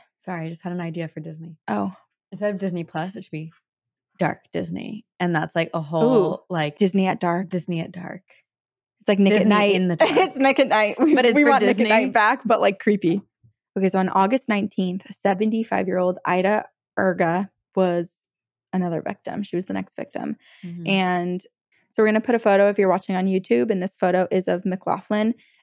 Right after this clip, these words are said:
Speaker 2: and Cole on site at Ida's murder. So they went on site to investigate and collect
Speaker 1: Oh.
Speaker 2: all of the evidence.
Speaker 1: I really love old photography.
Speaker 2: Yeah,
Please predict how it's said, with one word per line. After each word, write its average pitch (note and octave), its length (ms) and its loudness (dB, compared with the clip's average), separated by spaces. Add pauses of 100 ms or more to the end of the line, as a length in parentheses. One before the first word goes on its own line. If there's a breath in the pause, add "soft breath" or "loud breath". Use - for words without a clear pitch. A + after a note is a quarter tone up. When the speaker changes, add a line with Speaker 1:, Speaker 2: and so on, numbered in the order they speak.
Speaker 2:
and F#3+ 160 0
Cole F#3+ 500 2
on F#3 240 2
site G3 360 -2
at F3+ 200 -2
Ida's F3 320 -2
murder. D#3+ 540 -4 (140)
So G3 100 -2
they F3 240 -2
went F#3 340 -4
on F3 200 -4
site - 220 -10
to F#3 100 -10
investigate F3 500 -6
and F#3 220 -2
collect F#3 260 -6
Speaker 1:
Oh. F#3 60 -4
Speaker 2:
all C#2+ 80 -4
of - 100 -10
the - 80 -8
evidence. - 460 -10 (560)
Speaker 1:
I G3+ 60 -4
really A#3 220 0
love E3 320 -4
old E3+ 220 -10
photography. F#3 720 -14
Speaker 2:
Yeah, F#3+ 240 -6